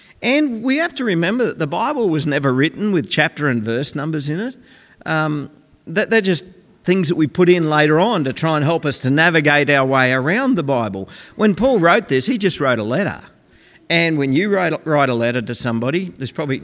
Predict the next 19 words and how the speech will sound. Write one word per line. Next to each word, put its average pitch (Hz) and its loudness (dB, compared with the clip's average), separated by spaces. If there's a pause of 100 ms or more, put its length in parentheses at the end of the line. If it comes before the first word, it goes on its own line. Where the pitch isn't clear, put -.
not 156 -6
many 139 -4
letters 123 -4
written 170 -4
these 117 -6
days, 143 -4 (420)
but 135 -4
when 147 2
I 214 6
grew 185 8
up, 202 2
we 165 4
used 269 0
to 160 0
write 131 0
letters 196 0
to 147 -6
folk, 233 -2 (340)
and 175 2